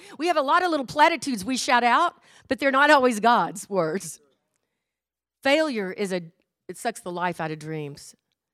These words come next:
Man, all the great men of God, Easy preached the sermon once, The Importance of One, and several other things like that about men who tried and tried and tried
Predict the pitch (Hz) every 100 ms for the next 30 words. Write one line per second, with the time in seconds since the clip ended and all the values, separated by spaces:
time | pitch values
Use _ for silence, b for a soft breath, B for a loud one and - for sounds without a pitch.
0 | _ _ - 233 214 226 262 202 220 208
1 | 202 185 170 180 180 180 185 190 180 156
2 | - 180 180 180 180 180 - 175 160 -
3 | 185 170 156 151 175 180 b b b 170
4 | 165 262 240 175 175 165 - 180 180 185
5 | 180 190 175 165 175 196 214 190 170 -
6 | 220 220 190 165 151 - 214 180 156 151
7 | 208 196 165